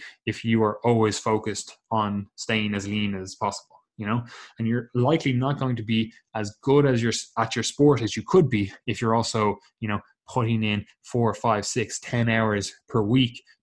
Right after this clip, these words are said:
doing powerlifting style training, you know, where you're then coming into your sessions, like, we'll call it neurologically fatigued,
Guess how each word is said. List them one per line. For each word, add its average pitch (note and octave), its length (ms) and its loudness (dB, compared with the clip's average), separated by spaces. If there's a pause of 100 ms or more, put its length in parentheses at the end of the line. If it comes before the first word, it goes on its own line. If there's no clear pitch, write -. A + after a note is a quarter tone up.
(140)
doing A2 200 2
powerlifting G#2+ 600 0
style F#2+ 260 -4
training, G2+ 440 0
you G2+ 120 -6
know, G#2 180 0 (240)
where G#2+ 100 -4
you're G2+ 100 0
then G#2 280 -4 (160)
coming A2 180 -4
into G#2 220 -8
your G2+ 100 -8
sessions, G2+ 400 -10
like, F#2 200 -12
we'll G2 100 -10
call G2+ 140 -10
it F#2 120 -14
neurologically G#2+ 800 -2
fatigued, - 640 -2